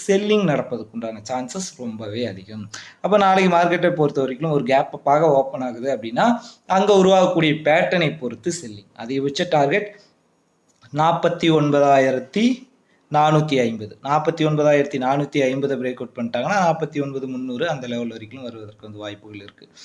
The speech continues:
இப்போ Nifty கம்பேர் பண்ணும்போது பேங்க் Nifty அப்படின்றது ரொம்ப ஸ்ட்ராங்கான ஒரு புல்லிஷா வந்து இருக்கு. கிட்டத்தட்ட நாற்பத்தெட்டு நானூறுலேருந்து நாற்பத்தி ஒன்பது நானூறு, ஆயிரம் புள்ளிகள் இன்னைக்கு வந்து ஏறி நிக்கிறாங்க.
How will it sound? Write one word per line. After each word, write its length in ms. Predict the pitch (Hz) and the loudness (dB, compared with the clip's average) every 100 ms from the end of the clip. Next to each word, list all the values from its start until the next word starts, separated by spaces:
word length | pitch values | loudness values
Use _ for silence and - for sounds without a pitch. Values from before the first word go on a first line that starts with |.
| - - - _ | -20 -20 -20 _
இப்போ 200 | - 202 | -2 2
Nifty 540 | 220 202 - 240 233 220 | 2 2 4 4 6 4
கம்பேர் 360 | 196 185 185 175 | 2 4 2 2
பண்ணும்போது 360 | 170 160 185 | 2 2 2
பேங்க் 320 | 151 151 180 | 4 2 4
Nifty 140 | 175 175 | 2 2
அப்படின்றது 460 | 165 147 131 147 | 2 2 2 0
ரொம்ப 360 | 175 139 156 180 | 2 0 0 0
ஸ்ட்ராங்கான 880 | 180 - 151 143 143 135 120 131 226 233 - _ | 0 0 2 2 2 0 2 2 2 -2 -16 _
ஒரு 240 | 156 143 135 | 0 0 -2
புல்லிஷா 420 | 143 143 127 143 | -2 -2 2 2
வந்து 200 | 131 113 | 2 -2
இருக்கு. 220 | 107 - | -10 -16
கிட்டத்தட்ட 440 | - 131 123 147 139 | -14 -12 -8 -4 2
நாற்பத்தெட்டு 520 | 135 135 139 131 135 | 0 0 -4 -4 -2
நானூறுலேருந்து 680 | 135 135 127 123 127 143 | -2 -2 -4 -6 -6 -6
நாற்பத்தி 480 | 170 135 131 143 135 | -4 -4 -4 -6 -6
ஒன்பது 260 | 131 123 120 | -6 -6 -4
நானூறு, 400 | 120 120 117 110 | -2 0 -2 -4
ஆயிரம் 380 | 113 135 131 117 | 0 0 -2 -8
புள்ளிகள் 500 | 131 135 143 147 131 | -12 -6 -2 -2 -2
இன்னைக்கு 240 | 120 117 | -4 -4
வந்து 200 | 117 120 | -6 -6
ஏறி 280 | 120 117 110 | -6 -6 -10
நிக்கிறாங்க. 440 | 110 107 123 202 | -12 -10 -2 0